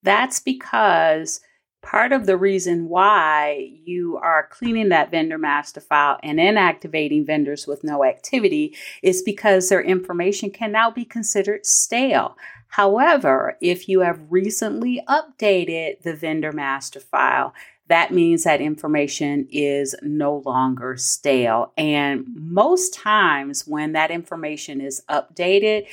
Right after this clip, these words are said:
it's because they're about to open a P O or about to send an invoice through. And so you wanna make sure you pull in that vendor record update activity as well.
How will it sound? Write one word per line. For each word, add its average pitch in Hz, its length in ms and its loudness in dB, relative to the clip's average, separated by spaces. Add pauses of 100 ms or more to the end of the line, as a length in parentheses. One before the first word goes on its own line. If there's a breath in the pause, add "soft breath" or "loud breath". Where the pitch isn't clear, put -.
(280 loud breath)
it's 170 260 -2
because 170 1000 2
they're 147 220 0
about 160 320 0
to - 160 -6
open 151 260 -8
a 147 60 -10
P 156 320 -10
O 147 160 0
or 143 160 0
about 156 380 0
to 175 100 -16
send 147 320 -4
an 143 140 -6
invoice 143 680 -6
through. 135 440 0 (100)
And 139 240 -8
so 139 480 2 (260 loud breath)
you 175 140 -4
wanna 180 240 4
make 175 220 0
sure 170 240 -2
you 160 180 -8
pull 170 320 -2
in 156 160 0
that 143 220 0
vendor 151 280 -4
record 143 480 -4
update 143 440 -2
activity 135 600 -6
as 131 180 -10
well. 147 300 2